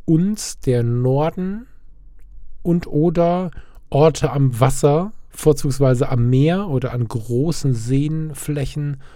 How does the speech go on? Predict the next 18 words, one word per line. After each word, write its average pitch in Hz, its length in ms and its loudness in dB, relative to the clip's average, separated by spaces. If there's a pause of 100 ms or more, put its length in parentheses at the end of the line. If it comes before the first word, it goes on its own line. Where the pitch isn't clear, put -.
(1040)
Entspannung 131 420 2
schenken. - 380 -6 (800)
Und 120 460 -2 (1300)
diese 120 260 4
Erkenntnis 147 540 2
hat 127 200 0
sich 117 140 0
natürlich 131 380 2
so 139 80 -2
übers 120 180 0
Leben 120 300 2
aufgebaut 151 720 0
und 123 300 -2 (920)
diese 127 200 2
Erkenntnis 143 600 -2
hatte 131 220 0
immer 147 460 0
ein, 120 720 -2